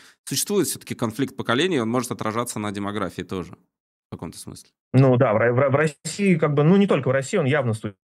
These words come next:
Speaker 2: существует, и мы видим, что там какие-то там опросы показывают, что какие-то поддержка или там, э,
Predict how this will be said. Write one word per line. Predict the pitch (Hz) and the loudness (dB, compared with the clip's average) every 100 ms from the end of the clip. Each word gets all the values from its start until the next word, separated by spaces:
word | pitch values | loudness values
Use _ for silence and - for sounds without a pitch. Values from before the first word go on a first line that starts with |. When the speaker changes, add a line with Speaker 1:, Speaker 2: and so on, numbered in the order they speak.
| - | -12
Speaker 2:
существует, | 107 - 180 254 180 - | -12 -6 -2 2 0 0
и | 110 | 0
мы | 113 | 2
видим, | 127 123 104 | 2 0 -2
что | 92 104 | -2 -4
там | 101 98 | 0 -2
какие-то | 95 95 110 98 104 104 | -2 -4 -6 -6 -10 -4
там | 104 98 92 - _ _ - | 0 2 0 -2 _ _ -4
опросы | 113 113 151 156 | 0 2 2 2
показывают, | 120 110 147 135 117 107 | 0 2 2 2 2 -2
что | 113 | -6
какие-то | 107 101 | -6 -8
поддержка | - 113 117 160 165 - 120 | 0 0 2 2 0 0 0
или | 107 101 | 2 0
там, | 95 92 92 92 90 82 67 62 | 0 0 2 0 -2 -6 -12 -10
э, | 95 90 90 90 | -4 0 0 0